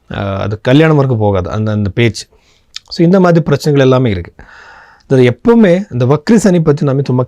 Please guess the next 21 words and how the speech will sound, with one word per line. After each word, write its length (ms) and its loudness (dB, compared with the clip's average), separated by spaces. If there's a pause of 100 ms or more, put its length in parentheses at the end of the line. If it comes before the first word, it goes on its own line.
கேர்ஃபுல்லா 340 0
பார்க்கணும். 440 -10 (380)
இது 160 4
வந்து 240 4
உங்களுக்கு 580 2 (560)
போன்ஸு, 420 0
மசில்ஸு, 920 0 (380)
காலுக்கு 440 0
சம்மந்தப்பட்ட 600 -4
இஷ்யூஸு, 640 -4 (440)
ஆ, 100 -4
ஸ்கின்னுக்கு 640 2
ரிலேட்டடான 460 2
இஷ்யூஸ் 300 -4
கொடுக்குற 240 -2
வாய்ப்பு 220 -2
அதிகமா 280 -6
இருக்கு 240 -8
மீன 340 0
ராசியிலே 440 -2
பிறந்தவருக்கு. 540 -8